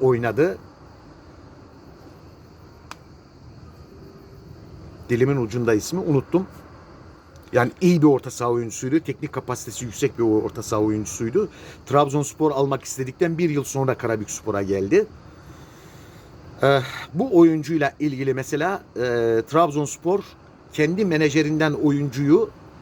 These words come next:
oyuncunun kendisi ve kulübünün bir menajer üzerinden Trabzonspor'a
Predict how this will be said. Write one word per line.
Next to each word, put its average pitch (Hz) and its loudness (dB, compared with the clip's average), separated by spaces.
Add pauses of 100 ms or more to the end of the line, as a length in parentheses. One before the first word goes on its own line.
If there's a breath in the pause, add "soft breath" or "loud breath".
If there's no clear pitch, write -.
(460 loud breath)
oyuncunun 175 4
kendisi 175 0
ve 170 4
kulübünün 151 6 (3250)
bir 254 6
menajer 175 4
üzerinden 131 -2 (460)
Trabzonspor'a 147 0